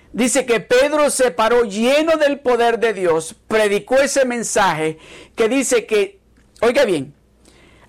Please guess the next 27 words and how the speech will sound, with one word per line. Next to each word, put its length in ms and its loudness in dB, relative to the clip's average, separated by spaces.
"Así 340 0
que 120 0
los 200 2
que 140 0
recibieron 600 0
su 160 -2
palabra 440 2
fueron 460 2
bautizados", 800 0
dice, 300 -4
fueron 540 0
bautizados 880 0
aquellas 380 -2
personas 460 -2
que 140 -4
recibieron 540 -2
su 160 -4
palabra, 640 0
los 400 2
que 200 -2
recibieron 520 0
la 140 0
palabra 440 0
fueron 380 0
bautizados, 680 -2
oiga 220 2
esto, 340 -8